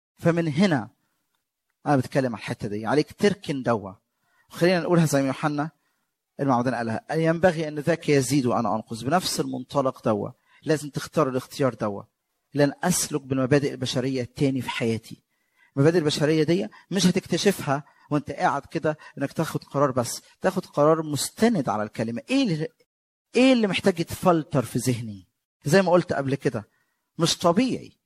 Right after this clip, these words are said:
انك تطلع وتكتشف الكلمة والحق الكتابي لما تكبر، مش طبيعي. مفترض انك تخرج عليه صح من الاول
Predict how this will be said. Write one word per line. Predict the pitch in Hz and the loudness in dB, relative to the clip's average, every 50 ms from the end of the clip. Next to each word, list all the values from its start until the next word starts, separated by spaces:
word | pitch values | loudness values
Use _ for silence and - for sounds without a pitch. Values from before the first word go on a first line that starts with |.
| _ _ - | _ _ -10
انك | 143 151 139 - | -6 -6 -6 -4
تطلع | - - 202 - - 160 143 | -4 -6 -4 0 2 2 2
وتكتشف | 143 - - - - 185 - 175 165 - | 2 0 -4 -6 -8 -6 -4 -4 -4 -6
الكلمة | 143 - - - 226 214 165 135 127 135 160 - _ _ _ _ _ _ _ _ _ - | -6 -4 0 0 0 2 0 0 -2 -4 -4 -6 _ _ _ _ _ _ _ _ _ -8
والحق | 127 - - 180 - _ - | -4 -2 -2 -4 -4 _ -10
الكتابي | 139 - - - 180 165 147 143 | -14 -10 -4 0 0 2 2 2
لما | 135 131 127 | 0 0 -2
تكبر، | - - 147 - 104 98 87 - - - - | -2 -2 -4 -4 -4 -6 -6 -6 -8 -12 -8
مش | 165 156 - | -8 -6 -4
طبيعي. | - 185 180 240 208 127 85 - - _ _ _ _ _ - | -2 -2 -2 0 -2 -4 -6 -8 -12 _ _ _ _ _ -14
مفترض | 143 147 127 - - 220 220 202 175 | -10 -10 -6 -2 0 2 2 2 0
انك | 160 - - _ _ _ | -4 -8 -10 _ _ _
تخرج | - 247 233 - - 175 156 143 - 123 | -6 -6 -4 0 2 2 2 2 0 -2
عليه | 113 131 131 160 170 | -4 -2 -2 -2 -2
صح | 156 - - - - - - - - - - - - _ _ _ - | -2 -2 -4 -2 -2 -2 -2 -4 -4 -8 -12 -18 -20 _ _ _ -4
من | 135 131 | -4 -2
الاول | 117 - - 131 120 104 98 101 - | -2 0 0 0 2 0 -2 -4 -8